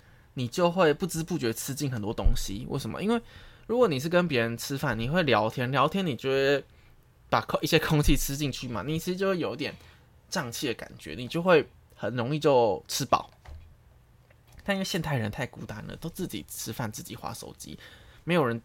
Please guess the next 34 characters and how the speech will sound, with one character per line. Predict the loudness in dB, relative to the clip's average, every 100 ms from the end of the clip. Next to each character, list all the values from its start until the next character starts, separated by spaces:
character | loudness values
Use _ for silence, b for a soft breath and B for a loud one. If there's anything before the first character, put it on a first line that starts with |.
| -6
跟 | -4
你 | -2
聊 | -4 -4
天， | -4 -8
你 |
就 | -2 0
会 | 0
一 |
直 | 0
吃， | -4 -4
一 |
直 | -4
吃， | -8 -10 -8
然 | -8 -6
后 | -6
就 | -6 -6
难 | -8
怪 | -4 -4
变 | -4
得 | -8
很 | -10 -16
胖。 | -16 -18 -20 -20 _ _ _ _ _ _ _ B B B B B -4
<laughs> | -4 -4 -10 -14 -14 -14 -12 -12 -14 -8
我 | -6
自 | -2
己 | 0
单 | 0 -2
身 | -4
吃 | -6 -8 -4
饭， | -4 -6
这 | -8
错 | -10 -6 -2 0
了 | -2
吗？ | -4 -6